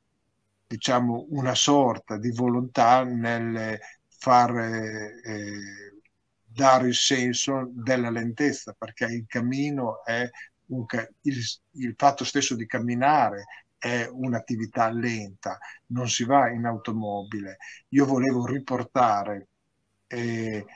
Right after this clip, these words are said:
nel libro la sensazione di, eh, camminare e quindi di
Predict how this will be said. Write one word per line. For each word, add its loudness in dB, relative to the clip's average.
nel 2
libro 2
la 0
sensazione 2
di, 2
eh, -2
camminare 4
e -2
quindi 0
di 2